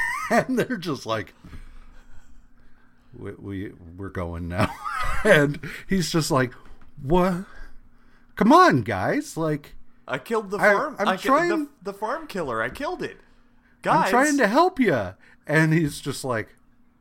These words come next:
Speaker 1: "All right, fuck you then." <laughs>
Speaker 2: Yeah.
Speaker 1: And it's just, it's so, it, I mean, it's Howard the Duck. Like, what are you gonna, what are you gonna say other than it's Howard the fucking Duck?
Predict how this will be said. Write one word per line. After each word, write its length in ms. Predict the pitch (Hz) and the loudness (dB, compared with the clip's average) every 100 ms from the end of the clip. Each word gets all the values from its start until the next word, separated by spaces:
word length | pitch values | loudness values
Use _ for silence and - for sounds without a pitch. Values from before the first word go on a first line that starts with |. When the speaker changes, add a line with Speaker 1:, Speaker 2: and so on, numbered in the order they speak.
| _ _ _ _ 123 | _ _ _ _ 0
Speaker 1:
"All 140 | 214 | 0
right, 340 | 262 151 285 285 - - _ _ - | 2 0 0 -6 -16 -20 _ _ -2
fuck 240 | 320 - | -2 -2
you 180 | 190 127 | -2 -2
then." 300 | 120 135 98 - | 0 -2 -2 -6
<laughs> 60 | - - - | -16 -20 0
Speaker 2:
Yeah. 380 | 202 175 160 175 | 2 2 0 0
Speaker 1:
And 100 | 226 | 0
it's 320 | 196 190 - | -2 -2 -10
just, 280 | 202 180 - - - - - - | -8 -8 -12 -20 -20 -20 -20 -8
it's 260 | 131 - | -8 -8
so, 1200 | - - 139 151 147 135 131 120 120 110 101 95 - | -12 -10 -6 -2 0 0 -2 -2 -2 -4 -6 -10 -4
it, 380 | 165 175 170 185 - _ - - | 0 0 0 -16 -20 _ -20 -4
I 120 | 196 | -2
mean, 380 | 208 214 214 - - | 0 -2 -6 -10 -14
it's 200 | - 196 | -6 -2
Howard 360 | - 240 226 147 | 2 2 0 -4
the 80 | 135 | -6
Duck. 460 | 113 101 - - 170 | -4 -4 -6 -14 -2
Like, 320 | 147 147 - - - _ _ _ - - - - | -2 -2 -6 -20 -20 _ _ _ -12 -12 -20 -14
what 240 | 139 180 170 | -2 0 2
are 40 | |
you 140 | 160 | 2
gonna, 400 | 135 123 107 95 90 - - - | 2 0 -2 -4 -10 -20 -20 -8
what 180 | 123 | -4
are 40 | 131 | -2
you 100 | 107 | -2
gonna 200 | 101 90 | -4 -6
say 240 | 107 82 85 _ - | -8 -10 -12 _ -8
other 320 | 113 113 104 | -4 -2 -4
than 340 | 101 98 95 - | -2 -4 -6 -8
it's 180 | 104 - | -10 -4
Howard 320 | 107 101 87 | -2 -2 -4
the 60 | 92 | -8
fucking 380 | 107 - 101 | -10 -10 -10
Duck? 340 | 85 80 _ | -10 -12 _